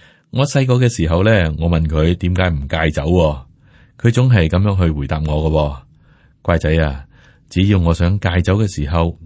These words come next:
隨時都可以戒㗎。但係聽眾朋友啊，你知唔知道佢嘅問題喺邊一度啊？問題係佢唔想戒酒。如果佢活到而家嘅話，我相信呢，有一日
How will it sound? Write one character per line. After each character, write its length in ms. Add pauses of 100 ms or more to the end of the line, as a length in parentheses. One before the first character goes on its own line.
隨 240
時 160
都 140
可 140
以 120
戒 120
㗎。 480 (1040)
但 120
係 40
聽 100
眾 140
朋 100
友 140
啊， 260 (600)
你 180
知 160
唔 60
知 160
道 80
佢 260
嘅 80
問 220
題 80
喺 180
邊 180
一 40
度 180
啊？ 220 (880)
問 180
題 80 (180)
係 280
佢 260
唔 300
想 260
戒 220
酒。 360 (680)
如 160
果 160
佢 160
活 140
到 160
而 220
家 160
嘅 140
話， 400
我 120
相 240
信 180
呢， 300
有 220
一 60
日 60